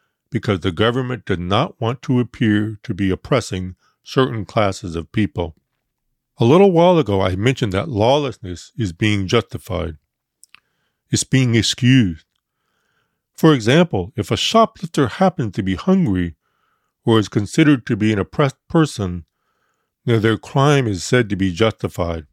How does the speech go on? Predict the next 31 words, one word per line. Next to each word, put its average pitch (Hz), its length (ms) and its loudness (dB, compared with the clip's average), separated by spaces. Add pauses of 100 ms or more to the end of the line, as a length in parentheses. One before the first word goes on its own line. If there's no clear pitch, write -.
(440)
If - 140 -4
a 147 60 2
person 220 440 2
takes 170 260 0
a 110 60 -4
stand 143 600 0
for 104 200 0
a 95 60 -2
politically 185 580 2
correct 147 480 0
cause 120 480 2 (640)
and 104 180 -2
commits 175 420 0
violence 123 540 0
in 101 120 -2
the 98 60 0
course 143 300 0
of 101 140 -4
doing 143 300 2
so, 92 400 -6 (960)
that 185 240 0
violence 139 540 0
is 107 140 -2
excused 101 800 0 (480)
and 104 120 -2
is 98 160 -2
said 127 320 2
to 107 100 0
be 90 180 -4
morally 113 640 0
justified. 87 720 -4